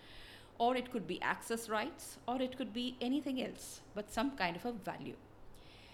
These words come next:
And being on a blockchain, this provides a very verifiable way on how one can embed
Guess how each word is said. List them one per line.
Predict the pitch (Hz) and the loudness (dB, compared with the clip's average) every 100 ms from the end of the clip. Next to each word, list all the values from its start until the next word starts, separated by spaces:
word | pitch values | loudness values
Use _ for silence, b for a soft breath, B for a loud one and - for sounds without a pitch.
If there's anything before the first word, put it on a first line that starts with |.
| B B B B | B B B B
And | 220 226 247 - - 180 | 4 6 4 -2 -4 2
being | 349 403 | 2 4
on | 277 | 2
a | |
blockchain, | 185 - 147 - - - 339 466 - - B B B B - 180 | 2 0 0 2 2 4 4 0 -4 -8 B B B B -12 0
this | 311 403 - - - - | 2 2 -2 -8 -14 -4
provides | 233 233 262 262 | 0 4 4 4
a | 262 | 0
very | 277 349 226 - | 0 2 0 2
verifiable | 175 196 320 - 294 302 277 269 196 | 4 6 4 2 2 2 2 0 0
way | 202 185 151 - - | 2 2 0 -4 -4
on | 208 | 0
how | 226 240 | 4 4
one | 202 214 | 4 2
can | 220 214 - | 2 -2 -2
embed | 185 185 208 202 | 0 2 2 2